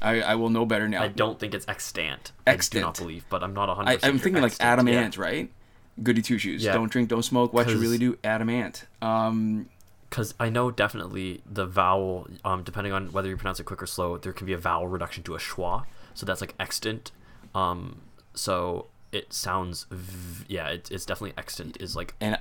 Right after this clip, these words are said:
Speaker 2: a correct pronunciation. I don't think extant
Speaker 1: I will
Speaker 2: is.
Speaker 1: remember none of this, and I will just remember that the way I was pronouncing it was wrong, and then I will have trouble the next time remembering which way I pronounced it right.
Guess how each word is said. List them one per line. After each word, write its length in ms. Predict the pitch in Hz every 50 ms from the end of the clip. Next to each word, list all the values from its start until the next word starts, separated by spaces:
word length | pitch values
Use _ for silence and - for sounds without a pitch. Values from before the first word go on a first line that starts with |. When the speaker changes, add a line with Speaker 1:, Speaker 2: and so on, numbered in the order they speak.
| - -
Speaker 2:
a 300 | 113 110 101 95 92 85
correct 340 | - - - 95 87 90 -
pronunciation. 420 | - 98 90 87 - 92 - 98 80
I 60 | 92
don't 140 | 98 95 -
think 140 | 101 - -
extant 520 | 98 - - - - 85 95 87 71 - -
Speaker 1:
I 120 | - 110 120
will 140 | 123 123 120
Speaker 2:
is. 40 | 113
Speaker 1:
remember 220 | 120 127 139 160
none 220 | 147 131 123 123 123
of 100 | 120 110
this, 260 | 113 - 185 - - -
and 100 | - 117
I 120 | 113 107 113
will 160 | 117 117 113
just 240 | 101 123 127 - -
remember 320 | 117 117 117 123 143 147
that 200 | 117 113 95 -
the 60 | -
way 160 | 107 107 110 110
I 40 | 110
was 100 | 110 104
pronouncing 400 | - - 107 110 107 107 - 110
it 20 | -
was 140 | 101 95
wrong, 360 | 98 98 104 101 107 135 160 -
and 100 | 107 107
then 120 | 110 107
I 40 | 107
will 160 | 107 104 101
have 180 | 101 107 101 101
trouble 300 | - - 113 110 131 127
the 80 | 120
next 200 | 120 131 123 -
time 120 | - 135 120
remembering 300 | 110 107 110 110 107 107
which 180 | 107 107 -
way 140 | 107 107 104
I 40 | 104
pronounced 400 | - - 101 98 95 95 - -
it 60 | - -
right. 240 | 101 98 85 67